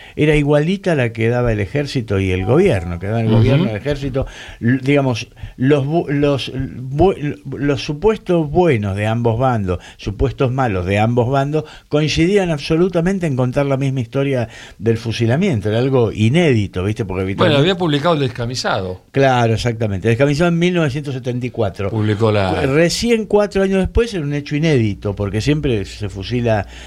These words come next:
Speaker 1: pa-, un episodio, por ejemplo, Aldo Moro, sale todo y a los dos días vos tenés el comunicado y todo el detalle de lo que pa-, de lo que presuntamente
Speaker 2: Aldo
Speaker 1: pasó.
Speaker 2: Moro, un premier italiano.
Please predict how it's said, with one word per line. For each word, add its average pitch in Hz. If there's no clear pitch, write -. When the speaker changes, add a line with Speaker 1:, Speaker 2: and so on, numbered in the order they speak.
Speaker 1:
pa-, 104
un 110
episodio, 123
por 98
ejemplo, 110
Aldo 120
Moro, 131
sale 120
todo 139
y 139
a 98
los 95
dos 104
días 117
vos 101
tenés 98
el 92
comunicado 104
y 82
todo 95
el 87
detalle 90
de 82
lo 80
que 85
pa-, 85
de 104
lo 92
que 92
presuntamente 110
Speaker 2:
Aldo 101
Speaker 1:
pasó. 117
Speaker 2:
Moro, 143
un 113
premier 113
italiano. 131